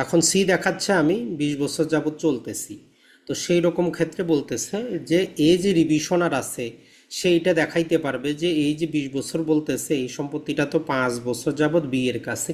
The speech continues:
কি ছিল, সীমিত সময়ের জন্য ছিল, ইজারায় ছিল, অতএব এই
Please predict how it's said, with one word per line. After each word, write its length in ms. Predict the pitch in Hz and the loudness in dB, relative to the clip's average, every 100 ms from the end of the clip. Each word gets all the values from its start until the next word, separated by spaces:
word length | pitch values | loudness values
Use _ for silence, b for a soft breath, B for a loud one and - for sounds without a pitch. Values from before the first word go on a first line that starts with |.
| - | -4
কি 80 | 156 - | -6 0
ছিল, 200 | 170 143 107 - B B - | 0 2 -2 -8 B B -4
সীমিত 320 | - 165 165 156 156 | 2 4 4 2 2
সময়ের 300 | 147 156 151 | 2 2 2
জন্য 140 | 139 127 - | 0 -2 -4
ছিল, 180 | - 110 120 160 | -8 -8 -6 -4
ইজারায় 380 | 139 156 139 131 - | 2 2 2 0 -2
ছিল, 180 | 147 113 107 B B B 131 | -4 -4 -6 B B B -6
অতএব 240 | 156 160 - | 0 0 0
এই 60 | 165 | 0